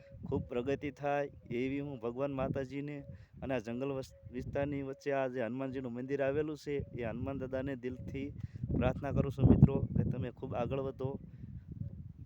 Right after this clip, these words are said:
ખૂબ પ્રગતિ થાય એવી હું હનુમાન દાદાને પણ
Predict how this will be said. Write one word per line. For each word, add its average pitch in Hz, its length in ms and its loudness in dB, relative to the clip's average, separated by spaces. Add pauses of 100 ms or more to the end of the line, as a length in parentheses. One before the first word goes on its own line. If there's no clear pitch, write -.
(240)
ખૂબ 131 220 -10
પ્રગતિ 127 400 -4
થાય 135 380 -2 (680)
એવી 123 160 -2
હું 131 260 -4
હનુમાન 135 300 -4
દાદાને 135 360 -2
પણ 139 220 -8